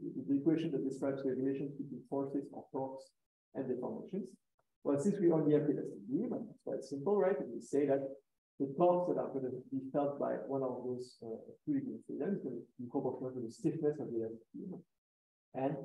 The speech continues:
to the, uh, local deformations of each of those degrees of freedom. And of course, uh, if we want to add activity, well, let's just do the same thing that we were doing before.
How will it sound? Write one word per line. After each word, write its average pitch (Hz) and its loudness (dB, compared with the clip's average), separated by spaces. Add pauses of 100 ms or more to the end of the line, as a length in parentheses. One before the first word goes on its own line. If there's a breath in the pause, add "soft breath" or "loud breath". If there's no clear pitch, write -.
(120)
to 139 -2
the, 117 0 (160)
uh, - -12 (400)
local 135 4
deformations 120 -4 (120)
of - -10 (100)
each - -10
of 107 -6
those 113 -4
degrees 113 -6
of - -10
freedom. 185 -14 (1080)
And 147 2
of 151 0
course, 151 4 (840)
uh, 117 -6 (400)
if 165 2
we 156 8
want 135 4 (160)
to 120 -4
add 123 -4
activity, 170 0
well, 135 4
let's 135 -2
just 165 -6 (380)
do 156 0
the 143 2
same 147 -2
thing 135 -8
that 123 -8
we 123 -4
were 117 -2
doing 110 -8
before. 196 -2